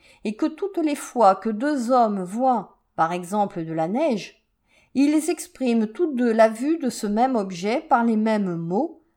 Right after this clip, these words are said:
en disant l'un et l'autre qu'elle est blanche. Et de cette conformité d'application, on tire une puissante conjecture d'une conformité d'idées.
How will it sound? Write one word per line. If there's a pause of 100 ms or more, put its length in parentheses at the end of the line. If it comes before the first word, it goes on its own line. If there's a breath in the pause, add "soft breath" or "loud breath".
(120)
en
disant
l'un
et
l'autre
qu'elle
est
blanche. (500)
Et
de
cette
conformité
d'application, (460 soft breath)
on
tire
une
puissante
conjecture (260 soft breath)
d'une
conformité
d'idées.